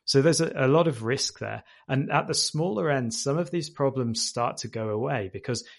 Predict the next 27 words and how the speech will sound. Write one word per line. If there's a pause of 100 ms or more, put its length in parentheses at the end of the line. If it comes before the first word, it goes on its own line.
you're
being
very
specific. (240)
So
you
can (520)
set
up
evaluation
procedures
that
give
you (120)
strong
confidence
that
the
model
is
gonna
perform
at
the
task
that
you're